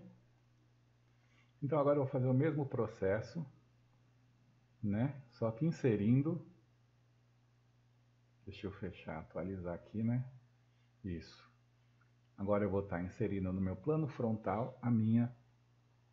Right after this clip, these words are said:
vista frontal do meu veículo. Correto? Vista frontal. Ok. Tá inserida aqui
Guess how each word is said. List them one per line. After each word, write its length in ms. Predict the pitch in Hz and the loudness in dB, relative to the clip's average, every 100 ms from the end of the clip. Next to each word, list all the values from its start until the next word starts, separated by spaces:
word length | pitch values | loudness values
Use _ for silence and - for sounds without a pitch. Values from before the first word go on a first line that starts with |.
| _ _ _ 117 | _ _ _ -4
vista 600 | 92 110 117 - 151 - - _ _ _ _ _ _ _ _ _ _ | 0 0 -2 -4 -6 -6 -12 _ _ _ _ _ _ _ _ _ _
frontal 760 | - 117 120 - 76 64 - - _ - | 0 2 2 0 -2 -4 -10 -20 _ -4
do 100 | 110 | 0
meu 220 | 104 92 | 2 2
veículo. 440 | 107 92 - - _ _ _ _ _ _ _ _ _ _ _ _ _ _ _ _ _ _ _ _ _ _ _ _ _ _ _ _ _ _ _ _ _ _ | -2 -4 -6 -18 _ _ _ _ _ _ _ _ _ _ _ _ _ _ _ _ _ _ _ _ _ _ _ _ _ _ _ _ _ _ _ _ _ _
Correto? 580 | - 95 104 127 131 - - _ _ _ _ _ _ - | -8 -4 -2 -2 -2 -10 -20 _ _ _ _ _ _ -10
Vista 340 | 98 95 - | -8 -6 -6
frontal. 800 | 92 107 110 107 117 117 143 151 - _ _ _ _ _ _ _ _ - | -8 -4 -2 -2 -2 -2 -2 -6 -14 _ _ _ _ _ _ _ _ -6
Ok. 640 | 107 - - 107 135 135 - _ _ _ _ _ _ _ _ _ _ _ _ _ _ _ _ | -6 -6 -4 -2 -4 -8 -16 _ _ _ _ _ _ _ _ _ _ _ _ _ _ _ _
Tá 180 | 120 110 | 0 0
inserida 600 | 107 - 107 101 92 101 | 0 -2 -2 -2 -2 -2
aqui 440 | 101 101 87 80 | -4 -6 -6 -8